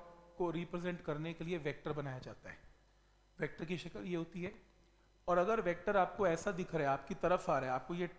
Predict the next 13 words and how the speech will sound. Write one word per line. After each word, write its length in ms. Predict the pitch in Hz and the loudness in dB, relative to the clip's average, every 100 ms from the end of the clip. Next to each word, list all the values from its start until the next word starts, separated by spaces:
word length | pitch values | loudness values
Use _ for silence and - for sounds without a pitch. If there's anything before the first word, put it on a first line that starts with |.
| - | -4
tip 200 | 190 190 - | -4 -2 -2
नजर 200 | 156 147 | -2 -2
आ 80 | 123 | -4
रही 200 | 117 110 | -8 -12
है, 220 | 104 139 | -12 -4
डॉट 300 | 139 151 156 | 0 0 0
नजर 220 | 151 143 | -4 -4
आएगा, 340 | 127 113 107 110 | -4 -6 -10 -10
तो 140 | - | -4
आपको 260 | 135 - 156 | -6 -4 -6
बाहर 340 | 135 127 175 | 0 2 2
की 120 | 185 | 2
तरफ 400 | 202 190 147 - | 2 4 4 0